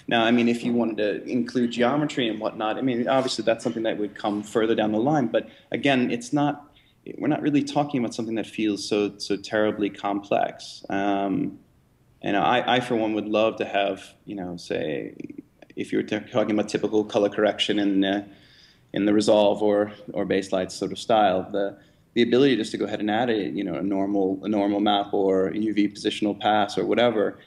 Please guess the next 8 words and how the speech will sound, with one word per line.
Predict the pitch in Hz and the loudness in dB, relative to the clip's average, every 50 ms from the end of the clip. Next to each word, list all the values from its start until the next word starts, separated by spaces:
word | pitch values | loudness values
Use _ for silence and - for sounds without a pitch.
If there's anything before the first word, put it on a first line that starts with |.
| _ - | _ -6
and | - 110 | -4 -2
just | 110 113 - | -2 -2 0
say, | - 104 - | 0 2 2
"Okay, | 117 117 117 117 107 104 104 107 107 - - - | 2 2 2 0 0 0 0 -2 -6 -10 -8 -6
you | 104 | -4
know, | 104 101 101 | -2 -2 -4
here's | 101 101 120 120 123 123 120 120 120 - | -2 0 2 2 4 4 2 2 0 0
my, | 113 104 104 101 101 101 98 104 | 0 0 0 2 2 0 0 -2